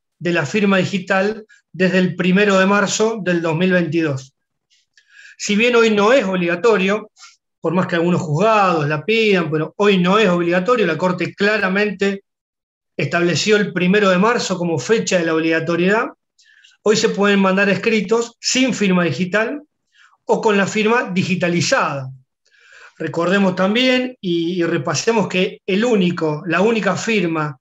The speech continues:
que reemplaza la hológrafa en términos jurídicos es la digital, ni la electrónica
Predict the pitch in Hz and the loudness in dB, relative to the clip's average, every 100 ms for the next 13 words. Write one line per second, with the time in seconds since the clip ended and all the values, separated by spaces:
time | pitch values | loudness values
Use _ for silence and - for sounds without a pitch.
0 | _ - 185 175 170 151 208 214 - 170 | _ -4 -2 0 -2 0 2 2 0 -4
1 | 160 160 165 185 208 185 175 175 220 262 | -2 -2 0 2 2 2 0 0 -2 -4
2 | - _ _ - 151 170 175 175 - 208 | -8 _ _ -8 -4 -2 0 0 0 0
3 | 254 277 285 240 185 175 185 185 202 190 | 2 0 0 0 2 2 2 2 0 -2
4 | 147 143 127 135 _ _ _ _ - - | -4 -6 -8 -14 _ _ _ _ -20 -20
5 | - 165 190 240 240 220 190 185 208 233 | -10 -2 2 2 2 2 0 0 0 0
6 | 240 247 277 330 | 0 -2 -2 -4